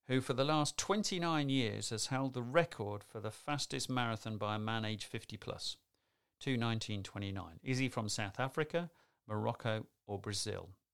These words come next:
Question twenty-five is the same question for ladies. Tatiana Poza-, Pozakova, Poznakova, Tatiana Poznakova. Now, she set the record for women fifty plus in two thousand and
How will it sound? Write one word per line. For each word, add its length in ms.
Question 360
twenty-five 800
is 120
the 80
same 300
question 400
for 120
ladies. 480
Tatiana 720
Poza-, 380
Pozakova, 720
Poznakova, 920
Tatiana 500
Poznakova. 840
Now, 60
she 240
set 260
the 80
record 460
for 100
women 320
fifty 340
plus 280
in 160
two 260
thousand 420
and 160